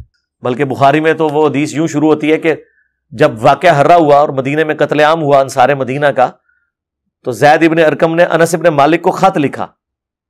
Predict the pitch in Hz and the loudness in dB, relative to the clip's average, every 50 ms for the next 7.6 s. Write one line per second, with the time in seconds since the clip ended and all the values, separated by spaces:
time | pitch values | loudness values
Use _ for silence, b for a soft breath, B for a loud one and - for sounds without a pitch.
0 | _ - 151 - 185 165 180 196 202 - - - _ - - 165 156 185 196 196 | _ -6 -2 -2 0 2 2 2 0 -2 -10 -18 _ -4 -4 0 2 2 0 0
1 | - - _ _ _ _ _ _ _ _ _ 156 156 151 135 165 180 175 151 147 | -4 -10 _ _ _ _ _ _ _ _ _ -6 -6 -2 0 2 2 2 4 2
2 | 151 170 175 - 175 165 151 147 - 165 170 185 190 190 190 175 165 180 175 175 | 2 0 0 0 0 2 2 2 0 0 2 2 2 2 2 2 2 2 2 2
3 | 175 180 196 202 190 214 208 202 185 175 175 170 175 180 170 170 175 - - _ | 2 2 4 2 2 0 0 2 4 4 4 4 2 0 0 0 -2 -4 -4 _
4 | _ _ _ 147 143 - - 147 147 151 165 175 170 170 - 170 165 131 120 127 | _ _ _ -8 -6 -2 0 0 2 2 0 -4 -4 -2 0 0 0 2 2 0
5 | - - - 165 175 160 139 135 127 135 135 - _ _ _ _ _ _ _ _ | 0 0 -2 -2 -2 -2 -2 -4 -6 -10 -12 -14 _ _ _ _ _ _ _ _
6 | _ _ _ _ _ _ - 151 175 156 175 175 190 180 170 170 185 202 202 196 | _ _ _ _ _ _ -6 -6 -2 0 0 0 2 2 2 2 2 2 2 2
7 | 160 165 156 160 - - 151 - - - - - | 2 2 2 2 2 0 -4 -4 -4 -6 -6 -6